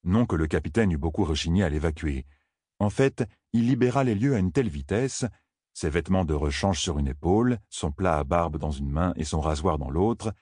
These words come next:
que Nineveh dut regarder très durement Uno, Tom et Julien, histoire de leur apprendre à bien se tenir. Qu'elle les utilise lorsqu'elle avait besoin d'eux, pourquoi pas, au fond.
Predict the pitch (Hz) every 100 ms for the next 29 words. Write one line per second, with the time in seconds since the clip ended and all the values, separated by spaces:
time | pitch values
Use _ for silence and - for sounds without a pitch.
0 | _ _ _ _ - 104 120 131 120 156
1 | 107 95 98 92 127 - 139 104 92 117
2 | 95 80 78 92 104 - 82 98 - 76
3 | 73 65 69 104 123 110 - _ _ _
4 | _ - 104 - 135 113 85 78 80 120
5 | 104 76 110 113 80 71 67 - - _
6 | _ _ _ _ _ _ _ _ _ _
7 | _ - 123 117 110 156 147 170 110 87
8 | 92 82 80 76 85 76 69 104 139 -
9 | 165 - 92 - 71 62 76 - 67 58